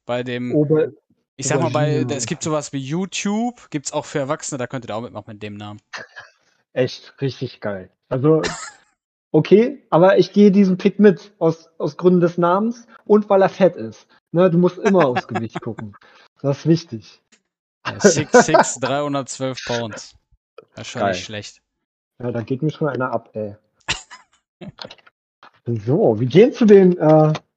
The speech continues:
Speaker 2: Ratingsprüngen.
Speaker 1: Genau.
Speaker 2: Ähm, da ist also irgendwie schon teilweise krasse Überraschung dabei, muss ich sagen.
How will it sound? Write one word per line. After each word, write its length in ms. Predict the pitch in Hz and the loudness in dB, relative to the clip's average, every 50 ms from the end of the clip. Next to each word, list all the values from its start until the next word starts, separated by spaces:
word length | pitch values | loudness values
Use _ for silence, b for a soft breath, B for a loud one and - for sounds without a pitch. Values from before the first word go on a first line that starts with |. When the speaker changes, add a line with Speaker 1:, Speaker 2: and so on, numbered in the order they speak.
| _ _ _ _ _ _ _ - - _ _ | _ _ _ _ _ _ _ -20 -20 _ _
Speaker 2:
Ratingsprüngen. 960 | - 196 220 240 240 233 - - - - - 226 285 269 185 143 123 113 113 _ - - _ _ _ _ _ _ _ _ _ _ _ _ _ _ _ _ _ _ _ _ _ | 0 0 2 2 0 -2 -4 -6 -10 -2 2 4 4 4 2 0 -4 -12 -14 _ -16 -18 _ _ _ _ _ _ _ _ _ _ _ _ _ _ _ _ _ _ _ _ _
Speaker 1:
Genau. 480 | - 127 123 123 117 104 98 95 95 - _ _ _ - 139 | -14 -12 -10 -10 -10 -12 -14 -16 -18 -20 _ _ _ -16 -14
Speaker 2:
Ähm, 540 | 139 143 143 143 131 131 127 127 127 120 113 _ _ _ _ | -14 -12 -14 -14 -14 -12 -12 -12 -12 -12 -16 _ _ _ _
da 500 | - - - 170 180 185 - - - - _ - | 0 2 2 4 4 2 0 -4 -10 -16 _ 0
ist 380 | 160 156 156 - - - _ _ _ _ _ _ | 2 2 2 0 -4 -20 _ _ _ _ _ _
also 220 | - 127 143 151 170 | 0 2 4 4 6
irgendwie 360 | 175 185 196 202 190 196 185 | 6 6 6 6 8 6 4
schon 480 | 190 - 190 196 214 196 196 202 - - _ _ _ _ _ _ _ _ _ _ _ _ _ _ _ _ _ | 4 6 6 8 8 8 6 2 -4 -12 _ _ _ _ _ _ _ _ _ _ _ _ _ _ _ _ _
teilweise 440 | - 170 170 170 180 185 175 175 160 | 0 2 4 6 6 4 4 2 -2
krasse 560 | 175 - - - 185 190 190 - - - 151 143 | -2 -4 0 2 2 2 2 0 -4 -4 -2 -2
Überraschung 640 | 147 151 127 131 127 123 139 131 - - 123 123 | -2 -2 -4 -2 0 0 0 0 -2 -4 -8 -6
dabei, 400 | 120 110 101 104 95 98 101 110 _ | -6 -6 -6 -6 -8 -8 -10 -14 _
muss 200 | 117 113 107 - | -16 -18 -18 -18
ich 80 | 117 - | -20 -20
sagen. 340 | _ 110 107 107 110 113 | _ -16 -16 -16 -16 _